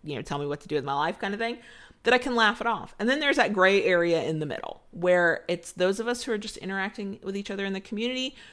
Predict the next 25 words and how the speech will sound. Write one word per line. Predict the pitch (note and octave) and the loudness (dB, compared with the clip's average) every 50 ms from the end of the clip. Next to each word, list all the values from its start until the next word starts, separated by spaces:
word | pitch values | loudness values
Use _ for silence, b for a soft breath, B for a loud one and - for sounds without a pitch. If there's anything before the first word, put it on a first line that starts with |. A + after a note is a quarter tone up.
| B B B B B B | B B B B B B
trying | - - - A#3 G#3 G3 G3 G3+ G3+ G#3 A3 | -8 -2 2 4 6 6 6 4 4 2 2
to, | G3+ G#3+ G#3 G3+ G3 G3 G3 G3 F#3+ F#3 - _ - | 0 0 2 2 2 2 2 0 -2 -4 -10 _ -14
to | - A3 F#3+ F#3+ F#3 F3+ F3+ F3+ F3 F3 G3 G3 - _ _ _ _ _ _ _ _ _ _ _ - | -8 -4 -4 -2 0 0 0 -2 -2 -4 -8 -14 -16 _ _ _ _ _ _ _ _ _ _ _ -12
grow | D#3+ F3 F#3+ G3+ G3+ G3 | -4 0 2 4 4 4
together, | F#3+ F3+ F#3 F3+ F3+ F#3 A3+ A#3+ B3+ C4+ - B B B B B | 2 2 2 2 2 2 0 -2 -2 -2 -4 B B B B B
trying | - - G#3+ G#3 G#3+ | -2 0 2 2 2
to | G#3 | 0
be | G3 G#3+ | -2 -2
the | G3 G3 | -4 0
best | F3+ F#3 F#3 G3 - - | 2 2 2 2 -2 -6
we | G3 G3 | -6 -6
can | - A3+ F3+ | -4 -6 -4
be. | E3+ F#3+ G3+ A3+ C4 - | -4 -4 -4 -4 -6 -6
And | - F#3 | -8 -8
sometimes | - - F#3 G3+ G3 F#3+ F#3+ | -8 -6 -4 -2 -2 -2 -2
we | F3+ F#3 | -4 -4
see | F#3+ - G3+ F#3+ G3 | -4 -6 -8 -8 -8
things, | - A3 A3+ A#3+ C#4 C4+ | -8 -6 -6 -6 -6 -6
and | F#3+ E3 - | -8 -6 -4
sometimes | - G3+ A#3 G#3 G3+ | -2 -2 -2 -2 0
we | G#3 | 0
have | F#3+ F3+ | 0 2
ideas, | F3+ F3 E3 D#3+ E3+ - D3+ C#3+ D3+ D#3+ G3 A#3+ C4+ - G#3+ | 2 2 2 0 -2 -6 -4 -2 0 2 2 2 0 -2 -4
and | F3+ D#3+ D3+ | -8 -8 -6
sometimes | - F3+ F#3+ G3 G#3 F#3+ G3 F#3+ F#3+ F#3 G3+ | -6 -8 -6 -2 -2 0 0 0 -2 -4 -6